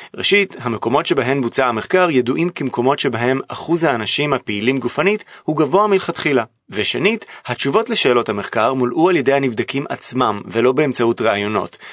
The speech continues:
ולכן המהימנות של המחקר היא נמוכה יחסית. אבל החוקרים טוענים שקשה להתעלם מחלק מהנתונים, והם מציעים תשובה אפשרית לכך שגראס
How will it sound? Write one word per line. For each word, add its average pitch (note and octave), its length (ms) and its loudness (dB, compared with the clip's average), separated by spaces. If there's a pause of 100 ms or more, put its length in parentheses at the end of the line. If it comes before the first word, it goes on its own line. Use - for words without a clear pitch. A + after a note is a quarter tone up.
(200)
ולכן G3+ 500 0
המהימנות B2+ 720 2
של D#3+ 120 2
המחקר D3 400 0
היא B2+ 220 -2
נמוכה C3 400 -2
יחסית. - 500 -6 (540)
אבל A#2+ 340 2
החוקרים G#3 420 -4
טוענים C#3 340 0
שקשה C#3 600 0
להתעלם F#3 520 2
מחלק D3+ 340 -2
מהנתונים, A#2 640 -2 (340)
והם A2 180 2
מציעים A3 360 0
תשובה E3+ 340 2
אפשרית D3+ 520 0
לכך C#3+ 280 -2
שגראס B2+ 600 0